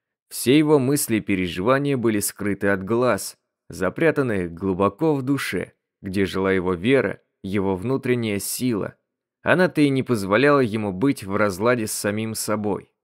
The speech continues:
Он умел встретить любую неприятность. Уверенность и стойкость делала Берти неуязвимым. Он был защищен ими, как лабиринтом или сетью,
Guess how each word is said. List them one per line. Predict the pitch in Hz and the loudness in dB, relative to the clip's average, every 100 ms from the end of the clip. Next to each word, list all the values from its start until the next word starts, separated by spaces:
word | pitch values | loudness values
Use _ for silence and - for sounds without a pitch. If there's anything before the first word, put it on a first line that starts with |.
| _ _ _ _ _ | _ _ _ _ _
Он | 107 139 | -2 2
умел | 147 147 147 | 2 2 2
встретить | 135 - 117 131 123 - | 0 -2 0 2 0 -4
любую | 95 90 104 113 107 | -4 -2 0 -2 -2
неприятность. | 107 - 110 123 120 - - - - - _ _ _ _ _ | -6 -2 0 2 2 -2 -14 -14 -16 -20 _ _ _ _ _
Уверенность | 87 92 143 135 113 - - | -4 4 4 4 0 -6 -6
и | |
стойкость | 92 - 139 139 113 101 - | -8 0 2 2 0 -4 -6
делала | 90 123 127 117 104 | 0 2 4 2 0
Берти | 85 127 127 113 101 - _ _ - | 4 2 2 -4 -4 -6 _ _ -10
неуязвимым. | 98 131 143 139 135 117 135 135 92 85 - _ _ _ _ _ _ | -4 0 4 4 2 0 2 2 0 -8 -16 _ _ _ _ _ _
Он | 90 98 98 | -2 0 2
был | 101 | 2
защищен | 87 92 - 98 - 151 135 | 2 -2 -2 -4 0 0 0
ими, | 107 90 - | -2 -6 -10
как | - 92 - | -4 -4 -2
лабиринтом | 107 95 110 147 135 95 87 - | -2 2 4 4 2 -4 -6 -8
или | 98 92 | -4 -4
сетью, | - 110 104 - 87 82 | -4 -2 -2 -4 -10 -10